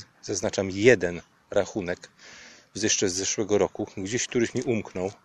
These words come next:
albo go zgubiłem, albo go pewnie zapłaciłem. Nie mam pojęcia, już w tej chwili nie będę do tego dociekał.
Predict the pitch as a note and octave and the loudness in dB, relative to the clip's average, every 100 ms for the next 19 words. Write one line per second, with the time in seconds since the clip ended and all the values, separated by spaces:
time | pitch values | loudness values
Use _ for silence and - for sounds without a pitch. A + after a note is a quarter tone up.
0 | - - - - D#3 C3 A2 G2+ F#2+ E2+ | -20 -20 -20 -2 2 4 4 2 0 -4
1 | G#2 G#2+ A2 G2+ F#2+ F#2+ F#2 G2 F2 - | 0 0 2 0 0 -2 -2 -4 -2 -2
2 | F2 - A2 C3+ B2+ G#2 G#2+ G#2 G2 - | -4 0 2 4 2 0 0 -2 -2 -6
3 | - F2+ G2+ F#2 F#2 F2+ E2+ F#2 F2+ E2+ | -6 -6 -6 -4 -4 -4 -4 -2 -2 -4
4 | D#2+ F2+ B2 | -4 -2 -4